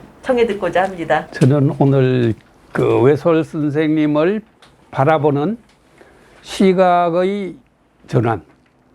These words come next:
Speaker 1: 음.
Speaker 2: 그 얘기를 하고 싶습니다.
Speaker 1: 네.
Speaker 2: 그 제자들을 통해서 선생님을 바라보는 것.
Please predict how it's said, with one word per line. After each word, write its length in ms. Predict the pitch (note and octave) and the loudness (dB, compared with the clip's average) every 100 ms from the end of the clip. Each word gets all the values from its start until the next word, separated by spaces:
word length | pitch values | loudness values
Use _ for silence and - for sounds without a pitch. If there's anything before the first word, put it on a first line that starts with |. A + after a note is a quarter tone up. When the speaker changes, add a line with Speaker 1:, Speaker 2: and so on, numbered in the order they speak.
| _ _ F#3+ | _ _ -20
Speaker 1:
음. 60 | |
Speaker 2:
그 220 | F#3 D#3 E3+ | -4 0 2
얘기를 260 | C#3+ B2 | 2 -2
하고 200 | G#2+ G#2 | -4 -8
싶습니다. 560 | - - - G2+ G2 D#2 | -10 -14 -10 -8 -6 -8
Speaker 1:
네. 60 | - - - _ - | -12 -20 -20 _ -8
Speaker 2:
그 180 | - C#3 | -4 -2
제자들을 680 | - C#3+ D3 D#3 D#3 E3 | 0 0 2 0 -2 -6
통해서 580 | E3 F#3+ F3+ E3+ D#3 F#3 | -6 -6 -4 -2 -4 -6
선생님을 580 | F#3 D#3+ C#3 D3 C3+ D3 | -8 -8 -4 -2 -2 -2
바라보는 680 | C3+ A#2+ A#2 A2+ A2 G#2 | -2 -2 -2 -2 -4 -4
것. 120 | F#2+ | -6